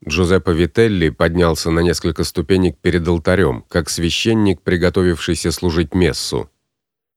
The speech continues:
«Мы позвали тебя, потому что мы, собор, город и цех шерстяников,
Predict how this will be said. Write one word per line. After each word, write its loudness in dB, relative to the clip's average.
«Мы 2
позвали 2
тебя, 2
потому 0
что -4
мы, 2
собор, 0
город 2
и 0
цех -2
шерстяников, -2